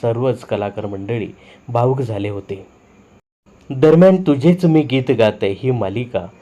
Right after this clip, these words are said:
दोन मे दोन हजार बावीस रोजी प्रेक्षकांच्या भेटीला आली होती. या मालिकेमध्ये अन्वी तायवडे, प्रिया मराठे, उर्मिला कोठारे,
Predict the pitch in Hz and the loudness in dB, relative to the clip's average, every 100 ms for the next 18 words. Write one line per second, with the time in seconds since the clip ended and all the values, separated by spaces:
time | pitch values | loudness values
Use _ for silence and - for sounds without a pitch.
0 | _ - 107 120 127 113 110 - 117 123 | _ -14 -4 0 2 0 -2 -2 -2 -2
1 | 120 123 113 101 110 135 117 110 101 - | 0 0 0 -4 -4 -6 -6 -8 -8 -12
2 | 131 151 147 - 139 113 104 123 110 104 | -6 -6 -4 -4 -2 -2 -2 -2 -4 -4
3 | 113 104 104 101 - - - - - - | -4 -4 -4 -8 -12 -20 -20 -20 -8 -2
4 | 151 131 107 127 139 127 117 127 - 110 | 0 0 -2 -2 0 0 0 -2 -4 -8
5 | 104 107 - 101 123 95 90 - 101 104 | -8 -8 -4 -4 -2 -4 -6 -10 -8 -6
6 | 101 98 123 120 101 - - _ 139 131 | -6 -6 -6 -6 -14 -18 -20 _ -6 -4
7 | 139 139 139 135 107 104 117 117 | -2 0 0 -2 -6 -8 -4 -4